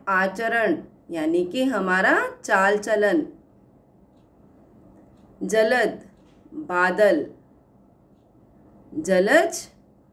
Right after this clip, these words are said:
कमल। पूछ,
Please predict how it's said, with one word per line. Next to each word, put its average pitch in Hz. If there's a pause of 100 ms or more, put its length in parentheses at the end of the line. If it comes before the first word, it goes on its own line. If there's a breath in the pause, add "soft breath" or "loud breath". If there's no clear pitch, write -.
(140)
कमल। 147 (4000)
पूछ, 247